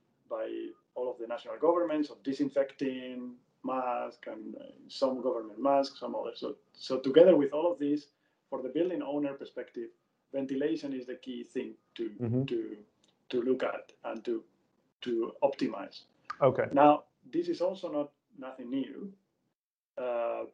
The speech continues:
Speaker 1: this is something that basically covid is just raising awareness of the relevance of ventilation.
Speaker 2: Mm, yeah.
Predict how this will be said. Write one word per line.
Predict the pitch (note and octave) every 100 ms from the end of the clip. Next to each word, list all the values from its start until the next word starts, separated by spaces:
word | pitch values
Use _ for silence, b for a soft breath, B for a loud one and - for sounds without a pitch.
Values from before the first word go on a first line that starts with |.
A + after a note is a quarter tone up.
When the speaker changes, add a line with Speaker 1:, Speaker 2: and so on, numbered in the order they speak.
| _ _ _ _ -
Speaker 1:
this | C#3+ C#3+
is | C#3+
something | E3 F3 E3 C#3+
that | C3 A#2+ - _ _ _ _ _ -
basically | D3 D3 C#3+ C#3 C3 - _ _ _ _ -
covid | F#3 F3 C#3+ C3+
is | C3
just | C3 B2 A#2+
raising | C3 D3+ D3 C#3+
awareness | A#2+ A#2+ C#3 C3+ B2
of | B2+ B2
the | B2 A#2+ A#2+ _ - C3
relevance | C3+ C3 A#2 A#2
of | A2+ _
ventilation. | B2+ A#2 A2+ A#2+ B2 A#2 A#2 - _ _ _
Speaker 2:
Mm, | A#2+ B2+ G2 - -
yeah. | A2 G#2+